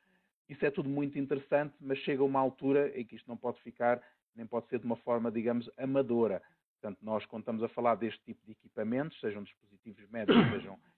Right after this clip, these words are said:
E P Is, equipamentos de proteção individual,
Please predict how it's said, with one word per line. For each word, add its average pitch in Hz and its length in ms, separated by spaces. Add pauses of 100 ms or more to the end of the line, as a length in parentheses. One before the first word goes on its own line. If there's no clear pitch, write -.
(140)
E 117 120
P 117 160
Is, 123 420
equipamentos 107 520
de - 80
proteção 107 280
individual, 117 540